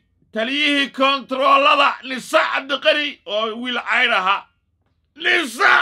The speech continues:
laga qaad xilkii. Jof. Laga qaad xilkii, laga qaad. Allahu Akbar. Taliyihii ciidanka gobollada ee Nisa Maxamed Xasan oo Sacada. Wiilkii luga yar.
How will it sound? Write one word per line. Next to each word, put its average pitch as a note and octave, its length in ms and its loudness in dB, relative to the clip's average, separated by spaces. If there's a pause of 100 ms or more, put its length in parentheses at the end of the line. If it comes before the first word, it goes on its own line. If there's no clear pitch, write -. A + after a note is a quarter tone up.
(140)
laga C#4 260 0
qaad C4 240 -2
xilkii. G3 460 -12
Jof. D#4+ 300 2 (1300)
Laga D#4+ 380 2
qaad D4+ 340 0
xilkii, B3 360 -6
laga B3 320 -2
qaad. G3+ 200 -8
Allahu A3+ 420 0
Akbar. F3+ 420 -8 (1800)
Taliyihii B3 680 0
ciidanka A#3 420 -4
gobollada G3+ 520 0 (880)
ee E3+ 120 -2
Nisa F#3 320 -6
Maxamed G3 360 -4
Xasan D3+ 280 -8
oo E3 80 -4
Sacada. B2 460 -6 (840)
Wiilkii E3+ 280 -8
luga D3+ 220 -4
yar. C3+ 200 -4